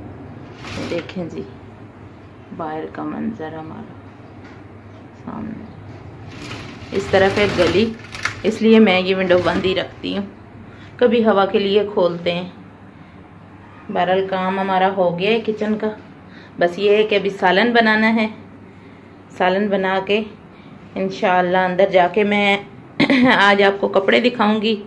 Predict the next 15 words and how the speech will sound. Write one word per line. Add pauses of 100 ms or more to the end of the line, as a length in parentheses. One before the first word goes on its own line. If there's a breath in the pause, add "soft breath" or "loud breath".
(420 loud breath)
कल
मैं
गई
थी
मार्केट
में, (1040 loud breath)
थोड़ी
सी
मैंने
शॉपिंग
की
है।
शॉपिंग
क्या,
बस